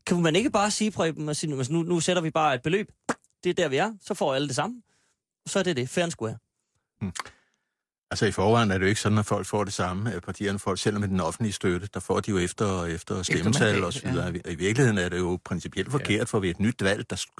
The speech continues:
Speaker 2: der står partierne lige. Der ved
Speaker 1: Ja.
Speaker 2: man ikke, øh, i princippet, øh, styrkeforholdene.
Speaker 1: Mm.
Speaker 2: Men det der har vi jo altid måttet acceptere. Det galt både med sendetider og med rækkefølgen i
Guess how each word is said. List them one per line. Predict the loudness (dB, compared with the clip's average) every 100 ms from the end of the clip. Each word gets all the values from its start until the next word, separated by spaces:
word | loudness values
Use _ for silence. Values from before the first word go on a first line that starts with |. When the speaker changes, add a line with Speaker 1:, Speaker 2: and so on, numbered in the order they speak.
| -10
Speaker 2:
der | -6
står | -4
partierne | -2 -2 0 0 0
lige. | 0 0
Der | 0
ved | 0 2
Speaker 1:
Ja. |
Speaker 2:
man | 2
ikke, | 2 0 0
øh, | 0
i | -2
princippet, | -4 -4 -2 0 -2 -4 _ _ _ -4
øh, | 0 2 0 -2 -2
styrkeforholdene. | 0 0 2 2 2 0 -2 -6 -6
Speaker 1:
Mm. | -4 -4 _ -4
Speaker 2:
Men | -2
det | 0
der | 2 4
har | 4
vi | 2
jo | 2
altid | 0 -2 -2 0
måttet | 2 0 0
acceptere. | -2 -2 -8 -4 -4 -2
Det | -4 -4
galt | -4 -2
både | 0 0
med | 0
sendetider | 0 0 0 0 0 0 2 0
og | -2 -2
med | -2 -2
rækkefølgen | -2 -2 -2 -2 -2 0
i | 0